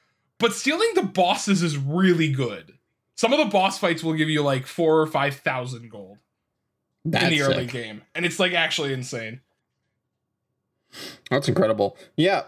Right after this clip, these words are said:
Speaker 2: for me, I've just, well, we, we, we played Among Us. I tried Final Fantasy seven's hard mode, which I actually think is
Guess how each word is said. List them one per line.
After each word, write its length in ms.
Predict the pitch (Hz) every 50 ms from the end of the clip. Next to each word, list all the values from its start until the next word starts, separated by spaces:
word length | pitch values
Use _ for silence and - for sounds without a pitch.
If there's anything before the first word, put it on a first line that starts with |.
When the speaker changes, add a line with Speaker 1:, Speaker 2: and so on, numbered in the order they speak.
| - -
Speaker 2:
for 140 | - 262 269
me, 300 | 214 240 269 277 254 208 -
I've 200 | - 156 185 196
just, 340 | - 240 220 - - - - - - - - - - - - - _ _ _ _ _ _ _ _ _ _ _
well, 160 | - 160 175 175
we, 120 | 165 180
we, 200 | 170 175 175 196
we 160 | 190 156 165
played 200 | 151 - 208 233
Among 240 | 254 202 131 110 107
Us. 400 | 135 185 - - - - - - _ _ _ _ _ _ -
I 120 | - 135 143
tried 300 | 139 - 170 165 185 185
Final 220 | - 165 160 165
Fantasy 320 | 147 - 156 156 147 156 143
seven's 480 | - - 143 131 127 135 127 120 101
hard 480 | - - - - - 131 131 135 120 113
mode, 320 | 98 95 101 117 139 - - _ _ _ _ _ _ _ _ _
which 180 | 147 143 143
I 120 | 151 143 143
actually 240 | 143 143 - - -
think 220 | - 139 135 139
is 240 | 127 127 107 95 -